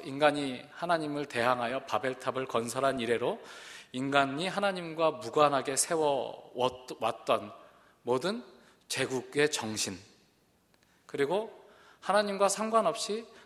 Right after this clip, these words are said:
내가 스스로의 안전을 보장받아야 되겠다고 생각하는 모든 인간의 본능과도 같은, 어, 자기애가 바로 이 바벨론이라는 단어에 다, 아,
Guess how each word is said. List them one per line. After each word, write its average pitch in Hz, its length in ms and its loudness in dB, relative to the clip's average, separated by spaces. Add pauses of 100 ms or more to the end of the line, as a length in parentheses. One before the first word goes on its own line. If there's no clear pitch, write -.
내가 131 260 4
스스로의 208 500 2
안전을 156 380 2
보장받아야 147 840 0
되겠다고 131 540 -4
생각하는 156 640 -2 (380)
모든 170 420 4
인간의 139 520 2 (680)
본능과도 170 640 2
같은, 123 440 0 (360)
어, 113 300 -14 (600)
자기애가 123 1120 2
바로 151 260 4
이 131 260 -4 (360)
바벨론이라는 123 800 0
단어에 107 400 -6
다, 139 340 0 (300)
아, - 460 -12